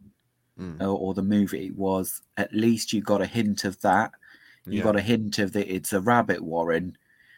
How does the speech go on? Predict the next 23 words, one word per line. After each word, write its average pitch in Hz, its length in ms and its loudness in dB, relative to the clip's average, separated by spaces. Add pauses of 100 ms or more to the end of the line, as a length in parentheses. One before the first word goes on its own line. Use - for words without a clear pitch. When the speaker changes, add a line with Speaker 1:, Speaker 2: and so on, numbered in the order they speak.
(160)
Speaker 2:
that 98 120 -2
you 101 200 4
are 107 160 6
potentially 123 580 0
gonna 87 200 -2
have 95 240 -4
to 90 100 -6
go 90 180 2
down 87 360 -2
alone 82 520 -2 (540)
Speaker 1:
Mm. 92 60 -10
Speaker 2:
because 92 440 0 (360)
very 104 340 6
few 101 260 0
people 98 420 -2
are 87 60 -2
gonna 90 240 -2
wanna 90 240 -2
come 87 220 -6
with 92 260 -2
you. 65 260 -8 (560)
Speaker 1:
Mm. 82 280 -14
Speaker 2:
Um, 90 540 0